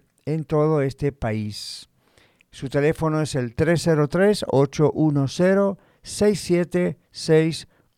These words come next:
uno. Tres cero tres, ocho diez, sesenta y siete sesenta y uno. Así que, amigo, amigo oyente de Viva Mejor,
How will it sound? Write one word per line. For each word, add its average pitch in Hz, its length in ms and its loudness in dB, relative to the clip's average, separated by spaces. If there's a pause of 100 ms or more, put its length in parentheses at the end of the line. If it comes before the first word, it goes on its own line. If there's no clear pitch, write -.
uno. 120 440 2
Tres 131 320 -2
cero 117 280 -2
tres, 202 400 0 (280)
ocho 131 440 0
diez, 190 480 0 (200)
sesenta 156 680 -2
y 110 80 -6
siete 160 560 -2 (480)
sesenta 151 720 0
y 131 160 0
uno. 131 300 2
Así 110 260 -8
que, 127 100 -2
amigo, 131 240 0
amigo 123 240 -2
oyente 135 380 0
de 117 100 -2
Viva 131 220 0
Mejor, 190 480 4